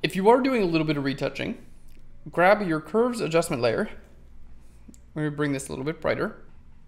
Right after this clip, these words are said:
Okay, I'm gonna hit Controller Command I. And then there are areas that we wanna focus on, um, for making a little bit lighter. Generally, we wanna focus on this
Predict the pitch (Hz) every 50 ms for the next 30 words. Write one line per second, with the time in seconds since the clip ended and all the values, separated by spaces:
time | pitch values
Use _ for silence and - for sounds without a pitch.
0 | - - - - - 214 254 - - - - - - - - - - 147 143 147
1 | 135 - - 139 143 - 147 147 165 160 - 180 175 180 - - - - - -
2 | - - - - - - - - - - - - - 139 147 151 151 156 147 143
3 | 156 156 156 151 - 214 254 262 240 220 180 151 151 143 151 165 165 147 135 123
4 | 120 - - 196 196 - 165 151 - - 90 80 - - - - - - - -
5 | 143 135 135 131 139 135 135 143 - - - - - - 151 139 135 127 127 -
6 | - 123 - - - - - - - - - - - - - - - - - -
7 | - - - - - - - - - - - 233 247 208 143 123 123 131 165 208
8 | 185 - - - - - - - - - - - - - - - - - - -
9 | - - - - - - - - - - - - - - - - - - - -
10 | - - - - - - - - - - - - - - - - - - 151 143
11 | 139 139 139 131 131 - 143 139 139 143 139 - 139 131 131 135 139 143 147 147
12 | 160 185 185 - - -